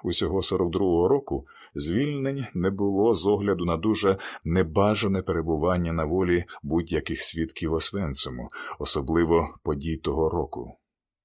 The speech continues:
До Освенциму привезли у відгорожену від нас високим муром частину перших жінок, проституток,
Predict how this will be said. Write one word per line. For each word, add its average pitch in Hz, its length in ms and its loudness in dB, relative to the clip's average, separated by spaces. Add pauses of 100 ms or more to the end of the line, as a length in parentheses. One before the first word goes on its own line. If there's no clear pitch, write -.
(360)
До 107 120 6
Освенциму 143 560 4
привезли 120 640 0 (420)
у 90 100 4
відгорожену 92 600 4
від 85 180 0
нас 92 340 4 (200)
високим 80 520 2
муром 87 280 2
частину 139 680 0 (180)
перших 90 580 -4
жінок, 76 600 -6 (500)
проституток, - 880 -4